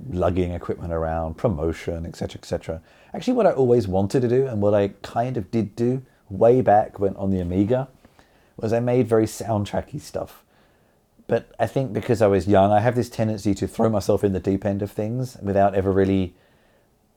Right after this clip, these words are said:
knowing what I'm doing or what's come before.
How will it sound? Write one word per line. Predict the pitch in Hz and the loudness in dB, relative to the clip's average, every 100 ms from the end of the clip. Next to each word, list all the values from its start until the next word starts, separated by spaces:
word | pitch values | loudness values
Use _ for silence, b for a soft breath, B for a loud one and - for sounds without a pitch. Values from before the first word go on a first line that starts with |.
| _ _ | _ _
knowing | 110 107 101 101 98 95 95 | 0 4 4 2 2 0 -2
what | 104 113 | 2 4
I'm | 123 | 6
doing | 117 101 98 95 | 4 4 2 2
or | 95 90 | 2 2
what's | 98 - | 2 0
come | 98 87 | -4 -2
before. | 85 - 76 71 | -4 -2 -4 -6